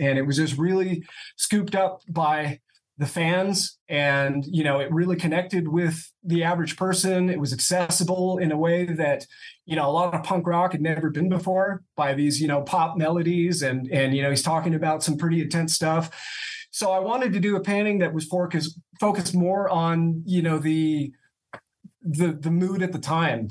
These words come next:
And, you know, that album came out when I was, like, you know, fifteen. I think it was, like, my first month in high school, you know, when that came out. Um, so it was pretty indelible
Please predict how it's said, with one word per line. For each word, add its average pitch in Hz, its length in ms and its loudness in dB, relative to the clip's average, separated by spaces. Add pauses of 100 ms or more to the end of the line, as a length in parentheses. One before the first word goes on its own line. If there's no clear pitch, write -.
And, 139 380 0
you 143 120 2
know, 139 120 2
that 160 200 0
album 175 260 0
came 156 220 0
out 151 240 2
when 139 100 0
I 131 100 0
was, 131 160 -2
like, 139 260 0
you 123 60 0
know, 113 140 0
fifteen. 147 840 0
I 143 100 2
think 147 140 2
it 151 60 2
was, 135 120 -2
like, 135 180 0 (100)
my 143 200 2
first 151 340 0
month 143 300 2
in 139 80 0
high 139 180 2
school, 131 480 0
you 175 100 2
know, 127 140 2
when 135 140 2
that 135 160 0
came 139 220 0
out. 131 480 0
Um, 127 380 2 (300)
so 147 140 0
it 143 40 2
was 151 260 0
pretty 220 280 0
indelible 151 800 2